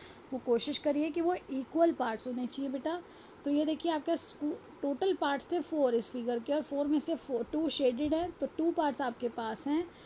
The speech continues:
और उसी का ही एक part, one by four part, यानी कि इन दो में से one part जब आप minus करेंगे तो आपके दो में से जब one part जाएगा तो क्या है,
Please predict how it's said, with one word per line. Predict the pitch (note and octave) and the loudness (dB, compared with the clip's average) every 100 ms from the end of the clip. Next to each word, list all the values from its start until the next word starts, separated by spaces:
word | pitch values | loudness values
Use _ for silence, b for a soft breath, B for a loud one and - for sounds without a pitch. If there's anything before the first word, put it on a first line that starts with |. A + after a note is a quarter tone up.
| B B | B B
और | C#4+ | 0
उसी | D4 - F#4 | 2 2 2
का | F4+ | 2
ही | D4+ E4 E4+ C#4 | 2 2 2 2
एक | B3+ A#3+ | 0 0
part, | C4 B3 | -2 -2
one | A#3+ C#4 D4+ | -2 2 4
by | D#4+ | 4
four | D4+ D4 C4 | 2 2 0
part, | A#3 A#3+ G#3+ | 0 -6 -4
यानी | A3+ A#3 | -4 -4
कि | B3 C#4 | -2 0
इन | C#4 | 2
दो | C#4+ E4 | 2 4
में | E4 | 4
से | D4+ E4 | 4 2
one | B3+ B3 | 0 0
part | A#3+ C4 B3+ | 0 0 0
जब | C4+ | 0
आप | C4+ | 0
minus | C4 A#3+ B3 C4+ D4+ - | 0 -2 0 4 4 2
करेंगे | A#3+ A3+ A3+ A#3+ C4 A3+ B B B - | 0 -2 0 2 2 0 B B B -8
तो | C4 | -4
आपके | A#3+ - C4+ | -2 -2 -2
दो | G#3 B3+ | 4 4
में | D4+ D#4 | 6 4
से | D#4+ | 4
जब | C#4+ B3 | 2 0
one | B3 C#4 | 0 0
part | C#4+ D4 B3 | 2 2 2
जाएगा | B3 A#3 A#3 A#3+ D#4 - - - | 0 0 0 0 -2 -6 -12 -4
तो | C#4 | -4
क्या | - C#4 | 0 0
है, | C#4 D4+ | 4 4